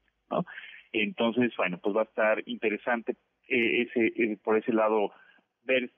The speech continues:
estar viendo los estadios, porque también este estadio, en teoría,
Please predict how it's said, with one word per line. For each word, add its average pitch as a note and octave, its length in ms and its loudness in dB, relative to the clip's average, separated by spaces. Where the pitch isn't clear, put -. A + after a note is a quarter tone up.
estar D3 300 -2
viendo D3 220 2
los B2 180 2
estadios, A2+ 600 -2
porque - 280 -2
también E3 400 0
este F#3 180 -6
estadio, D3 340 2
en C3+ 100 -4
teoría, D3 440 2